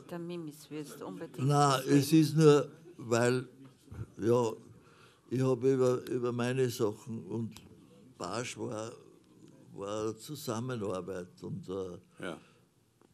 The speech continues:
Speaker 2: habe ich nicht erwähnt, aber er ist natürlich, äh, ein fantastischer Mann gewesen, der uns wirklich unglaublich, äh, äh, geholfen hat und, äh, unterstützt hat. Das war wirklich toll.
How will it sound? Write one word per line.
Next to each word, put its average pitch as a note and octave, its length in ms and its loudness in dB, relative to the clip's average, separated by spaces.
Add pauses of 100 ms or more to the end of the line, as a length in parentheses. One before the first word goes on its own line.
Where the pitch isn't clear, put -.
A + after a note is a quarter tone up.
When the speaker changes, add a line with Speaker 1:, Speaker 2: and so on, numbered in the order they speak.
(720)
Speaker 2:
habe G2+ 180 -2
ich G2 60 -2
nicht G2 240 -4
erwähnt, F#2 520 -4
aber F2+ 280 -2
er F#2 120 -6
ist F#2+ 200 -8
natürlich, G#2 560 -4
äh, D#2+ 60 -6 (540)
ein E2+ 60 -8
fantastischer F2+ 1000 -8 (420)
Mann A#2 380 -2
gewesen, F#2 640 -4
der F#2+ 200 -2
uns F#2 260 -8
wirklich G#2 580 -6 (520)
unglaublich, G2+ 880 -2
äh, - 40 -10
äh, F#2+ 360 -6 (760)
geholfen A2 680 -4
hat - 240 -12
und, - 240 -12
äh, C#2+ 180 -10 (680)
unterstützt G#2+ 800 -4
hat. D#2+ 180 -4 (300)
Das - 220 -14
war - 180 -10
wirklich - 420 -12
toll. - 300 -12